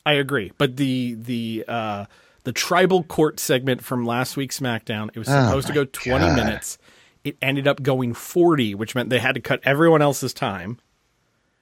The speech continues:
Speaker 1: But it ended up being the
Speaker 2: Sure, they're real
Speaker 1: top rated.
Speaker 2: popular in the back.
Speaker 1: Considering they are delivering the ratings, I don't know who's mad at them.
Speaker 2: If my segment and, and match got cut, I'd be a little peeved.
Speaker 1: But also, they're carrying the business right now, man.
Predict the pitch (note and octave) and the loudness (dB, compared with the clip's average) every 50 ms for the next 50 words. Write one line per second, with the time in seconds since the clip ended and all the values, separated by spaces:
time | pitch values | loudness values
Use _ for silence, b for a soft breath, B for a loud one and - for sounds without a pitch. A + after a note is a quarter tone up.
0 | _ _ _ _ _ - C3+ C3 C3 C3 C#3 C#3 C#3 C#3+ C#3+ C3+ C#3+ C#3 - B2 | _ _ _ _ _ -2 0 2 2 4 4 4 4 4 4 4 4 4 2 2
1 | A#2+ C#3 C3 C3 C3 B2 A#2+ A#2 A#2+ A2+ G#2+ B2 A#2+ A#2+ - A#2 G2+ F#2 F#2 G2 | 0 0 2 2 2 2 2 0 -2 -4 -4 -6 -4 -2 0 2 2 2 4 4
2 | G2+ G2 F2 - - G2 F#2 - - F#2 F#2 F2 E2+ D#2 D#2+ D2+ D#2 D2+ C#2+ C#2 | 2 2 0 0 0 0 2 2 2 2 2 2 2 0 0 0 2 2 2 2
3 | - - - b b b b b b b b b b b b b - - C#3+ - | 0 -4 -10 b b b b b b b b b b b b b -8 -8 -6 -4
4 | - F3+ E3+ F#3 F#3+ F#3+ F3+ E3+ D#3 D#3+ E3 F3 E3+ F3 F3+ D3+ E3 D#3 D#3 E3 | -2 0 2 2 2 2 2 2 2 2 2 4 4 2 2 2 0 2 2 2
5 | E3 F3 F#3+ F#3+ F#3+ F#3 F3 D#3 C#3 C#3 D3 D#3+ F#3 G#3+ C4+ C4+ B3+ G3+ - - | 2 2 2 2 2 2 2 2 2 2 2 2 2 2 2 0 0 0 -2 0
6 | - D3 D#3 E3 F#3+ F3+ F3+ E3+ F3 E3 - F#3+ F#3 D#3 D3+ D#3+ D3 C3 A#2 A2 | 0 2 4 4 4 2 2 2 2 2 2 2 0 0 0 2 2 2 0 -2
7 | - _ - F#2+ G2 - - _ _ _ _ _ _ _ _ _ _ _ _ _ | -4 _ -8 -10 -10 -12 -16 _ _ _ _ _ _ _ _ _ _ _ _ _
8 | _ _ _ _ _ _ _ _ _ _ _ _ F#2+ D#2+ F2+ G2+ G#2+ G#2 - - | _ _ _ _ _ _ _ _ _ _ _ _ -8 -4 0 0 0 0 0 0
9 | A2+ C3+ G3+ C#4+ A3 D#3 A2 G#2 G#2+ G#2+ G2+ G2 F#2+ F#2+ F#2 F2+ - G2 G2 F#2+ | 0 0 2 2 0 0 2 2 2 2 0 0 -2 -2 -4 -2 0 0 0 0
10 | F#2+ G2 G#2 A#2 - - - G#2 F2 - - F#2+ F2 E2 F2 G2+ G2 A#2 G#2 F#2 | 0 0 0 0 0 0 0 0 0 0 0 0 2 2 0 0 0 0 0 2
11 | F2+ D#2+ D#2+ - - F#2 E2+ F2+ F#2 - - A#2+ G#2+ - _ - G#2+ A2+ A#2+ B2 | 0 0 -2 -2 -2 0 0 0 0 -2 -6 -14 -16 -12 _ -4 -2 0 0 0
12 | - - C#3 C#3 C#3 - - D#3+ D#3 D#3+ E3 E3 E3 E3 D#3 F#3 G#3 G3 D#3+ C3+ | 0 -2 -2 -2 -2 0 2 2 4 4 4 2 2 2 2 2 2 2 2 0
13 | - - C3 B2+ B2+ B2+ B2+ B2 B2 C3 C3+ C#3+ D#3 D#3 | 0 2 0 0 2 0 0 0 0 0 0 0 0 -2